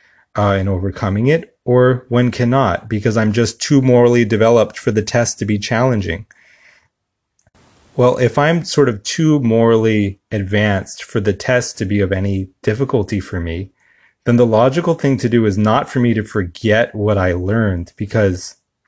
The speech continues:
acquiring knowledge was the whole point of, you know, taking any tests in the first place. So this whole reincarnation thing, or at least reincarnation without persistence of memory, this is just a complete non-starter.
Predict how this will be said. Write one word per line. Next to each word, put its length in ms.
acquiring 920
knowledge 560
was 160
the 140
whole 260
point 360
of, 140
you 80
know, 180
taking 560
any 260
tests 720
in 80
the 80
first 340
place. 460
So 240
this 260
whole 220
reincarnation 800
thing, 340
or 80
at 80
least 200
reincarnation 640
without 380
persistence 680
of 120
memory, 500
this 240
is 120
just 180
a 40
complete 320
non-starter. 760